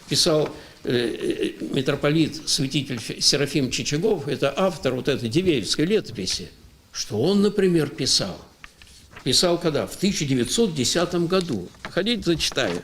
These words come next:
Это вообще... Ну, это вообще, <clears throat> ну ладно, зачитаю. «Перед глазами ежедневно картина разложения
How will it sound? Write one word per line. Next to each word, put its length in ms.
Это 200
вообще... 360
Ну, 240
это 180
вообще, 420
<clears throat> 340
ну 720
ладно, 220
зачитаю. 580
«Перед 220
глазами 460
ежедневно 800
картина 440
разложения 840